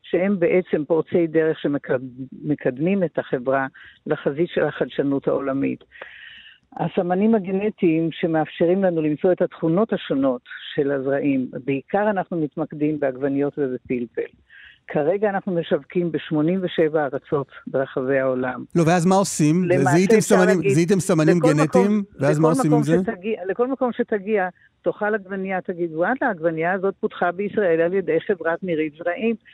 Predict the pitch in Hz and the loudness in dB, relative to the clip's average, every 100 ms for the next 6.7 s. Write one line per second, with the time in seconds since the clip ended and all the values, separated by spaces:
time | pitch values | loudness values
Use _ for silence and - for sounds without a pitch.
0 | - - - 180 180 165 262 302 277 233 | -20 -8 -4 -2 -4 -2 -2 0 -2 -2
1 | 185 - 180 165 156 - 170 156 147 180 | -2 -2 0 0 -2 -4 -2 -2 -4 -4
2 | 147 160 220 - - - 131 - _ _ | -2 0 0 -2 -4 -2 -4 -6 _ _
3 | _ 156 - 214 214 208 208 180 185 143 | _ -8 -2 -2 -2 -2 -2 -2 0 2
4 | 160 165 196 185 190 156 165 185 170 147 | 2 4 4 4 2 4 2 4 2 2
5 | 165 156 190 196 185 147 165 175 156 139 | 2 4 4 4 2 4 4 4 2 0
6 | 175 - 214 190 147 147 185 | -2 0 0 0 0 2 2